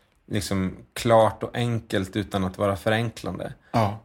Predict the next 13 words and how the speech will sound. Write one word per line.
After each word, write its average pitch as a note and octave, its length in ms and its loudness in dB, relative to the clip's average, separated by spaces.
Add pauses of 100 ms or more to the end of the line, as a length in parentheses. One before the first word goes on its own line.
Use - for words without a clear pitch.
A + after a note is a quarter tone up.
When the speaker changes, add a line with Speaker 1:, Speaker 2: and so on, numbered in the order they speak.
Speaker 1:
Eh, G2 360 0
ibland A#2 420 2
så A2+ 240 4
har G#2+ 240 8
vi G2+ 260 -2
akademiker G2+ 680 0
haft G2+ 220 0
en G2 80 -2
tendens G2+ 720 0
att F#2 240 -4 (1120)
liksom A2+ 220 -2
tro B2 460 8
att, - 440 4